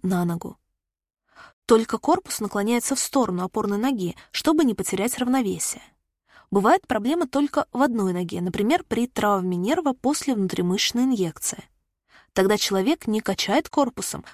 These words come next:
а наклоняется только в сторону больной ноги. Такой дефект можно скрыть, если повесить сумку на плечо с больной стороны. Вес сумки поможет удерживать равновесие без наклона. Если патология выражена сильнее,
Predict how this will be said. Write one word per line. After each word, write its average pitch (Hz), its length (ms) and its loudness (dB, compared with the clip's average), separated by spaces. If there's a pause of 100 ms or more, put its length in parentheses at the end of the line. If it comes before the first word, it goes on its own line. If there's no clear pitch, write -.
а 330 80 0
наклоняется 294 600 0
только 269 200 -2
в 247 60 -4
сторону 233 460 0
больной 175 340 0
ноги. 208 420 -4 (600)
Такой 202 200 2
дефект 220 400 0
можно 226 300 0
скрыть, 190 500 -2
если 233 300 0
повесить 196 460 0
сумку 294 360 -2
на 214 100 2
плечо 185 340 0
с 262 100 -2
больной 180 300 0
стороны. 240 560 0 (580)
Вес 202 220 4
сумки 208 440 -2
поможет 190 500 0
удерживать 196 440 -2
равновесие 190 580 0
без 196 220 -4
наклона. 180 540 -4 (960)
Если 226 320 4
патология 196 560 2
выражена 180 420 0
сильнее, 196 640 0